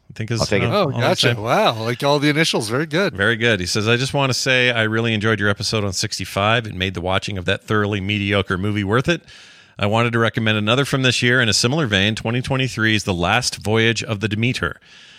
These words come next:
Speaker 1: Sixty-five is to dinosaurs as Last Voyage is to vampires. A fairly interesting concept with muted execution. Just like you guys did with sixty-five, instead of focusing on the movie, I spent most of Last Voyage thinking of the different ways I would have made it better.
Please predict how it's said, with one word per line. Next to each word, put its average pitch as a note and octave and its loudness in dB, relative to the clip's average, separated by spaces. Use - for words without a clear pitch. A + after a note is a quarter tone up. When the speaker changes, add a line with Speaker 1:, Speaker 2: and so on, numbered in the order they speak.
Speaker 1:
Sixty-five B2 0
is A2+ 0
to - -2
dinosaurs A#2+ 2
as F#2+ -2
Last G#2+ 0
Voyage A#2 2
is G#2+ 0
to G#2+ -6
vampires. G2 0
A D2 -8
fairly A#2 0
interesting A2 -4
concept B2 0
with G2+ -2
muted A2 0
execution. C3+ -2
Just - -6
like A2+ -2
you A2 -2
guys G#2+ 2
did A2 0
with G2+ -2
sixty-five, A2 0
instead G2+ -2
of G2 -4
focusing G#2 -4
on G2 -2
the F#2+ -4
movie, G2+ 0
I F#2 2
spent G2+ -2
most G#2+ 0
of G2+ -2
Last G2 -2
Voyage G2 -2
thinking G2+ -6
of F2+ -6
the F#2 -4
different G2 -4
ways F#2+ -2
I F2 -2
would F#2 -2
have F2 -6
made E2 -4
it F2+ -8
better. G#2 2